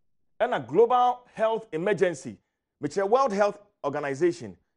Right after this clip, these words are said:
ɛde bɛto dwa sɛ sisi a yare ne nea aduro no, ɛyɛ agyensɛmu. Abɛyɛ wiase nyinaa ko.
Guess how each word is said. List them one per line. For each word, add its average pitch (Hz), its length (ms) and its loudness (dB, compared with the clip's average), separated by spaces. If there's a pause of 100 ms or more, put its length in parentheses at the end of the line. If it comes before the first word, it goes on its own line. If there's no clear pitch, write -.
(100)
ɛde 170 160 2
bɛto 190 280 -2
dwa 160 100 0
sɛ 165 120 -4
sisi 214 200 -2
a 190 40 2
yare 175 200 0
ne 196 100 0
nea 196 180 2
aduro 156 240 -2
no, 113 140 -8 (320)
ɛyɛ 180 220 4
agyensɛmu. 120 580 -8 (380)
Abɛyɛ 254 320 2
wiase 254 380 -4
nyinaa 190 360 0
ko. 123 160 -14